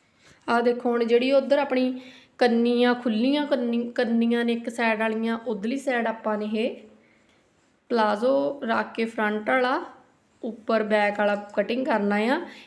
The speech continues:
ਇਹਨੂੰ ਥੋੜ੍ਹਾ ਜਿਹਾ ਥੱਲੇ ਨੂੰ ਕਰ, ਜਿਹੜਾ ਬੈਕ ਵਾਲਾ ਪੱਲਾ ਹੁੰਦਾ, ਆਪਾਂ ਉਹ ਸਾਰਾ ਵੱਧਵਾਂ ਰੱਖਣਾ।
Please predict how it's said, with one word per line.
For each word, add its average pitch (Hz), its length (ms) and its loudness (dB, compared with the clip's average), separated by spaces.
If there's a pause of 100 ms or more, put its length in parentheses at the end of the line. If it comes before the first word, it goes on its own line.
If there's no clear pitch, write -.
(120)
ਇਹਨੂੰ 247 180 2
ਥੋੜ੍ਹਾ 247 280 2
ਜਿਹਾ 277 140 4
ਥੱਲੇ 226 340 -2
ਨੂੰ 214 100 -2
ਕਰ, 240 160 0
ਜਿਹੜਾ 240 240 0
ਬੈਕ 220 400 2
ਵਾਲਾ 214 180 4
ਪੱਲਾ 208 540 0
ਹੁੰਦਾ, 208 220 2
ਆਪਾਂ 208 260 0
ਉਹ 226 160 2
ਸਾਰਾ 220 380 4
ਵੱਧਵਾਂ 226 400 2
ਰੱਖਣਾ। 247 420 -2